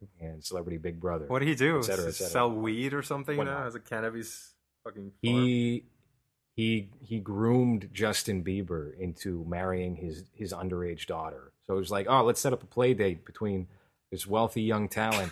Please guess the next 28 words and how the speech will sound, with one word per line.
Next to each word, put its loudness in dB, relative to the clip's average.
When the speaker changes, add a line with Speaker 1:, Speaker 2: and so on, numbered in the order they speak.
Speaker 2:
<laughs> -14
Speaker 1:
and -4
my 2
daughter." 2
And 0
then 2
they 2
fell 2
in 0
love, 0
and -6
Stephen -2
Baldwin 0
immediately -4
went -4
out -4
of -10
bankruptcy, -2
and -14
he's -10
doing -4
great -12
nowadays. -14
Speaker 2:
Well, -8
good -6
for -6
him. -6
<laughs> -6